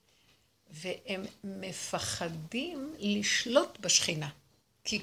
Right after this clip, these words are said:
ברגע אחד הם שולטים, כי צדיק גוזר והקדוש ברוך הוא מקיים. אז הם צריכים להשאיר את עצמם במדרגה של אין אגו בכלל. שפלות על שפלות, זה משה רבנו.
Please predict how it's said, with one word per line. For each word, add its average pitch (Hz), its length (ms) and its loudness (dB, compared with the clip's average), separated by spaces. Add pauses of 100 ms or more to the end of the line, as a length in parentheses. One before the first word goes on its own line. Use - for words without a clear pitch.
(120)
ברגע 214 320 6
אחד 320 220 4
הם 359 80 0
שולטים, 175 480 2 (240)
כי 214 100 2
צדיק 208 340 6
גוזר 247 240 12
והקדוש 226 340 6
ברוך 226 140 6
הוא 226 120 4
מקיים. 220 420 10 (500)
אז 208 160 10
הם 214 60 10
צריכים 302 300 6
להשאיר 285 360 6
את 302 140 0
עצמם 262 360 0
במדרגה 202 680 2
של 208 300 4 (140)
אין 262 120 0 (140)
אגו 226 200 4
בכלל. 208 420 2 (680)
שפלות - 600 6
על 208 80 6
שפלות, 185 380 8
זה 202 80 2
משה 196 260 4
רבנו. 151 320 -4